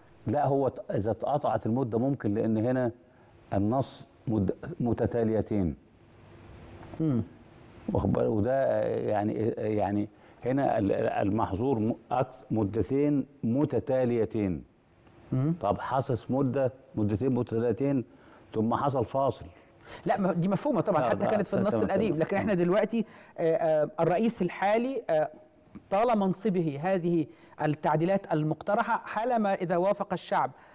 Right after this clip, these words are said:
Speaker 2: سيصبح رئيساً للجمهورية بقوة الدستور حتى عام ألفين أربعة وعشرين.
Speaker 1: آه.
Speaker 2: وبعد ذلك إذا ما رأى الترشح لرئاسة الجمهورية لا يعطيه الدستور الحق إلا لمرة
Speaker 1: مسألة جوازية له.
Speaker 2: واحدة.
Speaker 1: ما جوازية له
Speaker 2: أن
Speaker 1: أن
Speaker 2: يترشح أو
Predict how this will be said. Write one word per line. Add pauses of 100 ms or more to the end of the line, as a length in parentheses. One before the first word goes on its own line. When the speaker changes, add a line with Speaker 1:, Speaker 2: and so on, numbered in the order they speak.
(140)
Speaker 2:
سيصبح
رئيساً
للجمهورية
بقوة
الدستور
حتى
عام (460)
ألفين
أربعة
وعشرين.
Speaker 1:
آه. (380)
Speaker 2:
وبعد
ذلك
إذا
ما
رأى
الترشح
لرئاسة
الجمهورية
لا
يعطيه
الدستور
الحق
إلا (280)
لمرة
Speaker 1:
مسألة
جوازية
له.
Speaker 2:
واحدة. (140)
Speaker 1:
ما
جوازية
له
Speaker 2:
أن
Speaker 1:
أن
Speaker 2:
يترشح
أو